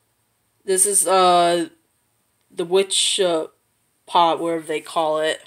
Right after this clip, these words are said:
around Halloween time. And, uh, um, this is a bunch of my, uh, planets I've done, like, a few months ago, which took me forever to work on.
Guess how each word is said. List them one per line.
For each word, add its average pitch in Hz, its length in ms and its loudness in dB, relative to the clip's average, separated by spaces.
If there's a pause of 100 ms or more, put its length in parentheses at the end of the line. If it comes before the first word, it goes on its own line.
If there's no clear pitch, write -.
(140)
around 156 300 -12
Halloween 160 640 -8
time. 160 540 -8 (800)
And, 170 540 -2
uh, 165 160 -4 (640)
um, 170 480 -2 (1200)
this 185 240 -2
is 190 140 -4
a 180 40 -4
bunch 190 280 0
of 196 120 -10
my, 170 300 -2
uh, 160 360 0 (240)
planets 208 580 4
I've 196 320 4
done, 190 260 4
like, 180 260 -4
a 180 60 -6
few 180 460 -8
months 226 420 0
ago, 196 600 4 (720)
which 180 320 -6
took - 280 -4
me 277 120 -6
forever 208 340 4
to 190 160 -12
work 160 340 -2
on. 165 440 -6